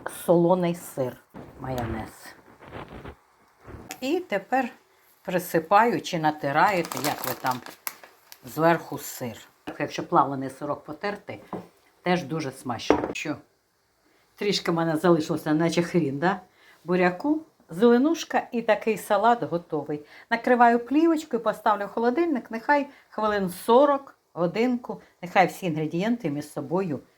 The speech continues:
подружаться. Ще годинку в мене постояло в холодильнику. І зараз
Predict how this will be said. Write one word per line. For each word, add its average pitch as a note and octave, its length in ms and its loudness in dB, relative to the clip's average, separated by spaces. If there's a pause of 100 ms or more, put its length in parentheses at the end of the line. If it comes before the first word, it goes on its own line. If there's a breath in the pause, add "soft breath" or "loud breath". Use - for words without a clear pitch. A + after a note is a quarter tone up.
(180 soft breath)
подружаться. B2+ 880 -6
Ще F3 160 2
годинку E3 520 2
в D3+ 40 0
мене D3+ 180 0
постояло C3+ 760 -4
в - 580 -14
холодильнику. C#3 1000 -2 (460 soft breath)
І C#3 80 -12
зараз F3 480 0